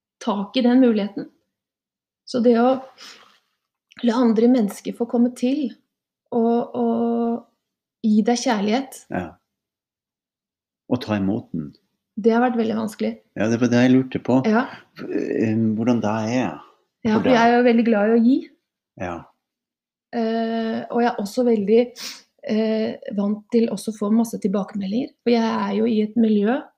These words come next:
Speaker 1: med åtteogtjue barn, åtteogtjue foreldre,
Speaker 2: Ja.
Speaker 1: ganger to,
Speaker 2: Ja.
Speaker 1: masse kolleger,
Speaker 2: Ja.
Speaker 1: og får mye tilbakemeldinger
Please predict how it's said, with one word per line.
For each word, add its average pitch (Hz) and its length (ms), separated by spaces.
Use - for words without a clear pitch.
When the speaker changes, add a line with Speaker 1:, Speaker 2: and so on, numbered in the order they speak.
Speaker 1:
med 214 240
åtteogtjue 214 440
barn, 233 320
åtteogtjue 214 480
foreldre, 202 600
Speaker 2:
Ja. - 160
Speaker 1:
ganger 220 260
to, 254 440
Speaker 2:
Ja. - 120
Speaker 1:
masse 233 300
kolleger, 214 640
Speaker 2:
Ja. - 120
Speaker 1:
og 226 60
får 233 320
mye 233 240
tilbakemeldinger 202 720